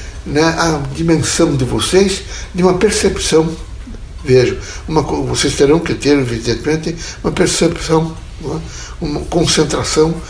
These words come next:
é, do mundo. Mas para que vocês tenham isso, vocês precisam ter uma força de contenção. Vocês precisam se construir todos os dias. Mas se construir como? Não dá para debochadamente dizer, "Bom, amanhã eu vou ser diferente.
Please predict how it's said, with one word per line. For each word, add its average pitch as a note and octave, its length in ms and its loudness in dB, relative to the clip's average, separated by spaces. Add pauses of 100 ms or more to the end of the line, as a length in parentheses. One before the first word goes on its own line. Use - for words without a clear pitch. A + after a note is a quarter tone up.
(380)
é, E3+ 280 4
do E3+ 180 2
mundo. A3 580 4 (340)
Mas A3+ 140 2
para D#4 140 4
que - 120 -2
vocês G3+ 220 0
tenham G#2+ 320 4
isso, D#4 280 2
vocês E4 200 2
precisam C4+ 420 2
ter A3 180 0
uma D#4+ 160 2
força F#3 440 0
de C#4+ 100 0
contenção. A3+ 720 0 (560)
Vocês E3 180 0
precisam F3+ 560 0 (160)
se - 180 0
construir F3+ 600 2
todos C#3 240 0
os A2+ 140 -4
dias. A#2 240 -4 (440)
Mas G#3 160 2 (140)
se B3 80 0
construir A#3 420 2
como? C#3 340 0 (340)
Não F3+ 120 0
dá B3 160 4
para G#3+ 180 2
debochadamente C#3+ 1040 2
dizer, C3+ 320 2
"Bom, D3+ 320 2 (220)
amanhã D#3 320 4
eu F#3 100 6
vou F3+ 120 2
ser F3+ 180 2
diferente. D#3 600 0